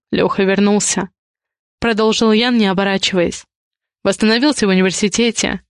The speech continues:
со Светкой познакомился. Они поженились. Я был рад за брата. И знаешь, я уже как-то привык, что один остался. У брата своя семья, а я свою заводить не хотел,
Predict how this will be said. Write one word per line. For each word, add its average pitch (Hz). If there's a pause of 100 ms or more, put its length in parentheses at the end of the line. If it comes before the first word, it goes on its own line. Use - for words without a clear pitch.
(140)
со 233
Светкой 208
познакомился. 190 (280)
Они 233
поженились. 233 (460)
Я 220
был 269
рад 269
за 196
брата. 185 (340)
И 208
знаешь, 220 (120)
я 233
уже 226
как-то 220
привык, 214
что -
один 185
остался. 180 (800)
У 226
брата 277
своя 202
семья, 185 (360)
а 220
я 254
свою 226
заводить 208
не 190
хотел, 190